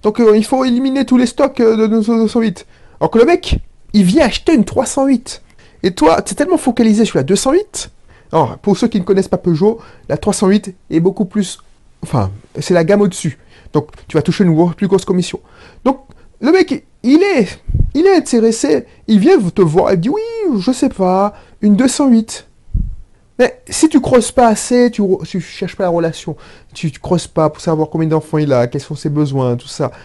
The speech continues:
combien, combien de temps il roule, tu vas peut-être passer, alors qu'il était prêt à acheter peut-être une trois cent huit. Donc tu vas passer à côté d'une plus grosse commission. Et tu vas chasser la vente. Tu vas expédier la vente.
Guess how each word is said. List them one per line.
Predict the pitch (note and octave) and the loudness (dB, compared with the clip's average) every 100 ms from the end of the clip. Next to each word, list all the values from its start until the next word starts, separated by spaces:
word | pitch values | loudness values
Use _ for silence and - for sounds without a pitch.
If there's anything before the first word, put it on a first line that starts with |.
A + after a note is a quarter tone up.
| - | -4
combien, | F#3+ F#3 F3+ | 0 2 0
combien | - G3+ G3 | 0 0 0
de | |
temps | F#3 | 0
il | F#3+ | 2
roule, | F3+ F#3 E3+ - - _ _ _ | 2 2 0 -4 -20 _ _ _
tu | - | -8
vas | D#3 | -4
peut-être | C#3 D#3 G#3 - | -2 -2 -4 -4
passer, | E3+ - A3 G#3+ - | -6 -2 -2 -2 -4
alors | D3+ D#3 | 0 0
qu'il | - | 2
était | F#3 G#3 | 0 0
prêt | - B3 | -2 -6
à | |
acheter | A3 - | -6 -4
peut-être | A#3 - A3+ | -4 -2 -4
une | G3 | -4
trois | F3 G#3 | -6 -6
cent | G#3+ A3 | -6 -4
huit. | A3+ - - _ - - | -4 -8 -20 _ -18 -12
Donc | E3 | -6
tu | |
vas | D#3+ | -6
passer | D#3 - E3+ | -6 -8 -8
à | D#3 D3+ | -8 -6
côté | D#3 F3+ | -4 -4
d'une | D#3 C#3+ | -2 -4
plus | - A3 | -4 -6
grosse | E3+ F#3 F3+ | -4 -6 -6
commission. | F#3+ E3+ E3 - - _ _ - - _ | -4 -4 -4 -10 -14 _ _ -20 -20 _
Et | C3+ | -10
tu | - | -6
vas | D3 | -4
chasser | F3+ E3+ | -4 -4
la | F3+ E3+ | -2 0
vente. | E3+ - - - | -2 -4 -16 -6
Tu | D#3 | -2
vas | D#3+ | 0
expédier | D#3 - D#3+ - D#3+ | 0 -2 -2 0 2
la | B2 | 2
vente. | A#2+ D#3+ - - | 2 -2 -4 -12